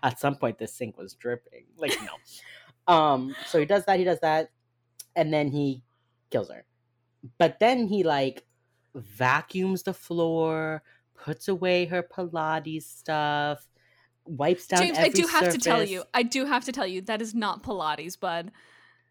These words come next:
Speaker 2: I
Speaker 1: Isn't
Speaker 2: don't
Speaker 1: that
Speaker 2: know
Speaker 1: what
Speaker 2: what
Speaker 1: Pil-
Speaker 2: you think. No.
Speaker 1: Isn't Pilates,
Speaker 2: No,
Speaker 1: like, the
Speaker 2: honey.
Speaker 1: bouncing ball? And
Speaker 2: Yeah,
Speaker 1: the steps.
Speaker 2: th-, no. It does have a ball. It is not. Pilates is, like, spicy yoga.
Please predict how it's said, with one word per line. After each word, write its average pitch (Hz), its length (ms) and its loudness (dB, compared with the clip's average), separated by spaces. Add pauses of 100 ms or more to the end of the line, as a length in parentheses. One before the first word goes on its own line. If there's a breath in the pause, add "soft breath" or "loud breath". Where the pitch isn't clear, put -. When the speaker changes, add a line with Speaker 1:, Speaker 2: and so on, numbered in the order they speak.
(480 soft breath)
Speaker 2:
I 226 60 4
Speaker 1:
Isn't 233 60 0
Speaker 2:
don't 240 40 6
Speaker 1:
that 254 60 8
Speaker 2:
know - 60 6
Speaker 1:
what 233 60 8
Speaker 2:
what 285 80 -2
Speaker 1:
Pil- 254 80 4
Speaker 2:
you 277 80 0
think. 269 360 -4 (100)
No. 208 640 -4 (220)
Speaker 1:
Isn't 208 220 2
Pilates, 226 180 8
Speaker 2:
No, 220 60 6
Speaker 1:
like, 220 80 2
the 208 60 0
Speaker 2:
honey. 180 200 0
Speaker 1:
bouncing 175 480 4
ball? 160 1000 4 (800)
And 294 120 0
Speaker 2:
Yeah, 254 260 2
Speaker 1:
the 214 60 -10
steps. 151 680 2
Speaker 2:
th-, - 160 -16 (280)
no. 240 600 -2 (340)
It 269 120 0
does 294 200 4
have 320 200 0
a 302 40 -4
ball. 240 320 0
It 233 160 -4
is 247 140 -6
not. 240 360 -2
Pilates 285 460 -2
is, 320 160 -8
like, 277 180 -4
spicy 240 380 -4
yoga. 226 480 -2